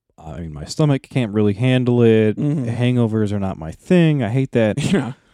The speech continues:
Speaker 1: But that, that, uh, little warm feeling that it's talking about when you've had just enough, like a,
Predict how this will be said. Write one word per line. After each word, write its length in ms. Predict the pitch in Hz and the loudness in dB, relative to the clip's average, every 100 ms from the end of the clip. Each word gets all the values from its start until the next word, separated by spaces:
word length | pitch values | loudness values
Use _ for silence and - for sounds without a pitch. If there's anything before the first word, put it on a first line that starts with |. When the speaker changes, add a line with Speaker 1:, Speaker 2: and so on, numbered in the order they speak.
| - | -8
Speaker 1:
But 360 | 117 117 113 113 | 2 2 2 2
that, 220 | 123 117 | 0 2
that, 200 | 123 110 | 2 2
uh, 260 | 117 113 101 | 2 2 2
little 280 | 127 147 127 | 6 6 6
warm 280 | 131 127 | 4 2
feeling 360 | 120 123 113 104 | 0 0 0 0
that 100 | 95 | -4
it's 140 | 90 | -8
talking 320 | - 104 95 104 | -6 -6 -4 -6
about 160 | 92 | -4
when 100 | 87 | -6
you've 120 | 95 | -6
had 160 | 107 92 | -6 -6
just 440 | 120 170 160 - | -2 -2 -2 -4
enough, 380 | 135 127 120 - | -4 -2 -2 -2
like 180 | 113 107 | -4 -2
a, 120 | 104 | -2